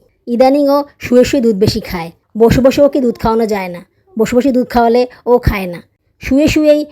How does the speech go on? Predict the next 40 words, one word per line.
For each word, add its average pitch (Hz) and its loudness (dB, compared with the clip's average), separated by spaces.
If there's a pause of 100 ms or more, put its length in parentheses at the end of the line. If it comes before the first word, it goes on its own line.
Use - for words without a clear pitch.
(120)
ও 247 4
দুধ 233 -2
খায়, 170 -12 (460)
কিন্তু 262 2
শুয়ে 254 0
শুয়ে 285 0
খাওয়ালে 269 2 (220)
অনেক 233 -4
সময় 220 -2
লেগে 202 -2
যায়। 180 -12 (420)
আর 233 0
তাছাড়া 262 2 (200)
ওকে 233 0
খাওয়াতে 214 0
খাওয়াতে 247 0
আমিও 226 2
ঘুমিয়ে 208 2
যাই। 180 -2 (800)
এত 233 0
বেশি 262 4
টায়ার্ড 240 2
লাগে 262 2
আপুরা, 262 0 (140)
কী 269 -2
বলবো। 190 -6 (440)
স্কুল 277 0
থেকে 320 0
আসার 285 0
পরে 285 0 (220)
যখন 247 0
ওকে 302 -2
শুয়ে 247 0
শুয়ে 262 -2
দুধ 269 -2
খাওয়াই, 254 2 (180)
তখন 277 -2
আমিও 240 0
ঘুমিয়ে 208 2
যাই। 190 -2